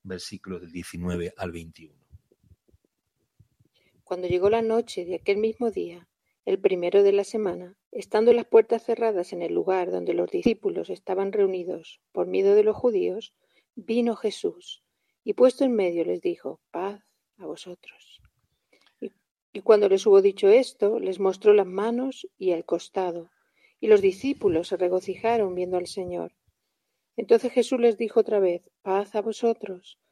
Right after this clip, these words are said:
Speaker 2: como me envió el Padre, así también yo os envío".
Speaker 1: Esta es una habitación con discípulos llenos de miedo. Me, me, me acuerdo mucho de un pasaje en el libro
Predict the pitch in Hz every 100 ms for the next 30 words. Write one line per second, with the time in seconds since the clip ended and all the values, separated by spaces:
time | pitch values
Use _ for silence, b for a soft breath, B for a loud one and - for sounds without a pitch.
0 | _ _ - 190 185 180 180 170 170 180
1 | 233 240 196 170 - 160 _ _ _ 190
2 | - 240 240 202 170 160 - 180 202 226
3 | - 190 87 82 156 156 _ _ _ _
4 | _ _ - B B B B B B B
5 | _ 123 147 - 135 113 104 - 131 135
6 | 104 95 87 - 120 - 107 87 95 90
7 | 82 82 85 76 78 104 - - 104 98
8 | 95 - _ _ _ _ _ - 95 95
9 | 123 139 131 123 - 104 117 117 - 87
10 | 87 95 107 104 - 82 - - 87 -
11 | _ _ - 95 92 87 82 - 92 90
12 | 101 98 101 95